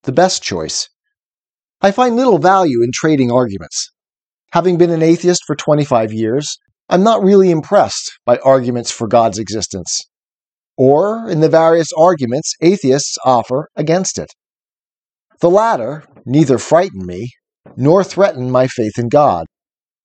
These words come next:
not because they are weak or irrational, but because they are, in an important sense, beside the point, or directed to a different level of analysis. I will try to unpack this different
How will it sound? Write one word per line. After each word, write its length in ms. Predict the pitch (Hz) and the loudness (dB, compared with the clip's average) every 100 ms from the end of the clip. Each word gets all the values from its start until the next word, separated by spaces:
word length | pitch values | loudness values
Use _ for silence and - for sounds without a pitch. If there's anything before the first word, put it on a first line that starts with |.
| _ | _
not 220 | 196 254 | -6 -4
because 320 | 277 - 226 175 | -2 0 0 2
they 80 | |
are 120 | 156 127 | 2 2
weak 360 | 120 120 180 - - _ - | 2 2 2 -2 -20 _ -4
or 160 | 127 | 0
irrational, 760 | 147 120 120 139 160 - 80 - _ _ _ | 2 2 2 0 -6 -8 -10 -12 _ _ _
but 140 | 175 | -2
because 260 | 190 220 185 | 0 0 2
they 140 | 180 | 4
are, 340 | 180 190 175 175 _ _ _ _ | 4 2 0 -4 _ _ _ _
in 100 | 156 | 0
an 100 | 156 | 2
important 500 | 147 135 208 208 127 | 2 0 0 -2 -4
sense, 460 | 107 95 85 - - _ _ _ _ | -8 -8 -8 -8 -12 _ _ _ _
beside 380 | - 151 190 185 | -6 0 2 2
the 80 | 120 | -2
point, 380 | - 190 131 78 - _ _ _ _ _ _ _ | -4 -2 -2 -4 -18 _ _ _ _ _ _ _
or 120 | - 160 | -2 2
directed 380 | 175 202 202 | 4 2 -2
to 100 | 165 | 0
a 60 | 180 | 0
different 260 | 170 175 170 | 0 -2 0
level 440 | 151 185 117 120 - | 4 2 0 -6 -4
of 80 | 139 | -2
analysis. 720 | 139 147 139 104 - - - _ _ _ _ _ _ _ _ - | 0 2 2 0 -6 -8 -10 _ _ _ _ _ _ _ _ -4
I 80 | 147 | 0
will 140 | 180 | 0
try 280 | 185 214 233 | 0 -2 0
to 200 | 233 - | 0 0
unpack 440 | 170 175 160 156 151 | 0 0 -2 -2 -2
this 380 | 139 135 - - 117 | -2 -2 -2 -6 -4
different 320 | 147 147 | -2 -2